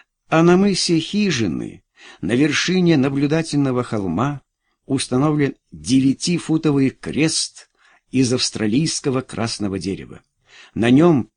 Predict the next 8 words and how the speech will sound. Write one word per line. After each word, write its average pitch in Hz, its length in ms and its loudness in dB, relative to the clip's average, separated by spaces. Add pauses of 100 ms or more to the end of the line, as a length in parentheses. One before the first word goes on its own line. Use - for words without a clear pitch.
(120)
пять 160 360 0
фамилий, 131 880 0
ниже, 151 540 2
как 160 320 -4
эпитафия, 165 880 -2 (400)
строка 139 720 -2
английского 123 760 0
поэта, 147 640 -2